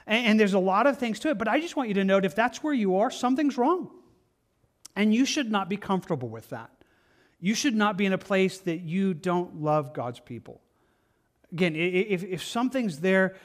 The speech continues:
it should be a place. It's a place where you can't enjoy the assurance of your salvation. You can't enjoy that confidence that's ours because you're living a, a place where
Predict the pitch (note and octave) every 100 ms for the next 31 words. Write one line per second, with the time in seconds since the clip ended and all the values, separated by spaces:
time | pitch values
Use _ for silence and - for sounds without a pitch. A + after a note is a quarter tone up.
0 | - F3+ F3 - A#3+ A3+ G#3+ A3 D#3+ -
1 | - - F#3+ A#3 - A3+ A3 G3 E3 G#3
2 | B3+ - G#3+ G3 F#3 E3+ C#3 F#3 A#3+ D3
3 | C3 D3 - F3+ E3+ D#3 D3+ D#3+ D#3 D#3+
4 | D3 D#3+ F3+ - - _ _ _ _ _
5 | D#3+ G#3+ A#3 G3+ G3 F3 D3+ D3+ G3+ A3
6 | F3+ D3 E3+ - - G3+ A3 G3+ D3+ D3
7 | D#3 G3+ A3+ F#3 F#3+ - G#3 F#3+ - -
8 | _ F#3 G3 G3 A#3 C4+ F#3 - F#3+ -
9 | G#3 G3+ G#3 - G3 F#3